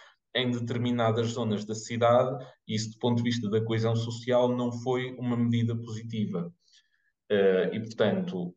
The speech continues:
aquilo que nós deveríamos ter feito nos vinte anos que se sucederam era continuar a investir na construção de habitação social ou de habitação pública, melhor dizendo,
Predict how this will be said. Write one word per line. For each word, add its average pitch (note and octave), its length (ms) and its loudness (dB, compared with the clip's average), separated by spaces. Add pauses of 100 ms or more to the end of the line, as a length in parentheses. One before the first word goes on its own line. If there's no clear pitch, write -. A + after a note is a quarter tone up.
(140)
aquilo A#2+ 300 -4
que B2+ 80 -6
nós B2 220 2
deveríamos A#2 360 -2
ter A#2+ 140 -4
feito G#2 400 0
nos G#2 180 -2
vinte A2+ 300 -2
anos G#2 220 0
que - 80 -16
se - 160 -14
sucederam A2+ 840 0 (260)
era G#2+ 220 4
continuar A#2+ 680 2
a - 40 2
investir G#2+ 380 -2
na A2 140 0
construção A2+ 760 -2
de G2 80 0
habitação G#2+ 520 -4
social A2+ 840 2
ou A#2+ 140 0
de A2+ 80 2
habitação A2 720 -2
pública, A#2 640 -4
melhor A2+ 340 0
dizendo, A2+ 600 0